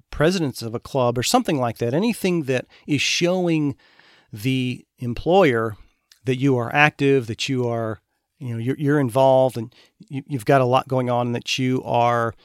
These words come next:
uh, making the most of your time, if you will. And you obviously wanna list,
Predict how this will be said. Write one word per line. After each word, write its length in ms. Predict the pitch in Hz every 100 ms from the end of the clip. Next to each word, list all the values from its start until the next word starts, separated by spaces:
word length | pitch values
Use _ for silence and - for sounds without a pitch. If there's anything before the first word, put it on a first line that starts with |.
| _ _ _ _
uh, 280 | 120 117 113
making 420 | - 143 165 - 170
the 60 |
most 320 | 147 156 -
of 100 | 139
your 140 | 117 123
time, 360 | - 131 95
if 160 | 90 -
you 60 | -
will. 260 | - - - _ _ _ -
And 120 | 127
you 120 | 151
obviously 400 | 175 196 - 196
wanna 240 | 156 151
list, 480 | 131 135 120 - -